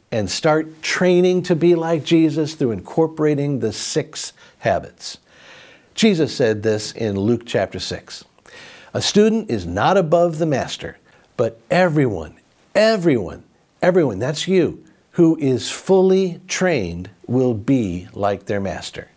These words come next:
That's Jesus giving you a challenge. That's Jesus giving you a race to run and a prize to pursue. And that's Jesus giving you a promise that with him, you're gonna win.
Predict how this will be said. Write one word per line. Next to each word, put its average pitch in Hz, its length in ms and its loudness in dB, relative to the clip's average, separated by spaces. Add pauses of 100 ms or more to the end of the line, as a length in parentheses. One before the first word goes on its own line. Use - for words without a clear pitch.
(720)
That's 165 240 2
Jesus 175 460 2
giving 170 280 0
you 165 140 2
a 170 80 0
challenge. 147 580 -6 (440)
That's 156 240 2
Jesus 156 480 2
giving 151 340 2
you 143 260 2
a 107 80 2
race 123 400 0
to 180 120 -4
run 160 360 0
and 113 240 -4
a 95 60 0
prize 135 640 -2
to 143 120 -6
pursue. - 500 -6 (560)
And 123 440 -2
that's 127 340 -2
Jesus 135 540 0
giving 127 440 0
you 120 340 2
a 98 140 -4
promise - 800 -8 (400)
that 107 200 0
with 123 460 0 (100)
him, 101 480 -4 (760)
you're 165 240 2
gonna 107 240 -4
win. 110 280 -8